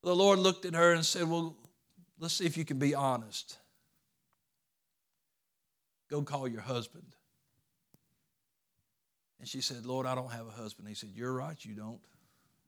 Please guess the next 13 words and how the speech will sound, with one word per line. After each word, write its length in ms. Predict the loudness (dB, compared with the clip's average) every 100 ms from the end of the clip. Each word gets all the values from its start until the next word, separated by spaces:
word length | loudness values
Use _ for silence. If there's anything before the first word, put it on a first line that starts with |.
| _ _ _ _ _ -12
He 60 |
said, 160 | -8 -8
"But 160 | -6 -6
you've 140 | -4
had 240 | -4 -6
five, 560 | -8 -8 -8 -10 -20 -20 _ _ _ _ _ _ _ _
and 80 | -12
the 80 | -8
one 220 | -6 -4
you're 140 | 0 2
living 260 | 2 0
with 180 | 0 -2
now, 520 | -2 -2 -4 -6 -12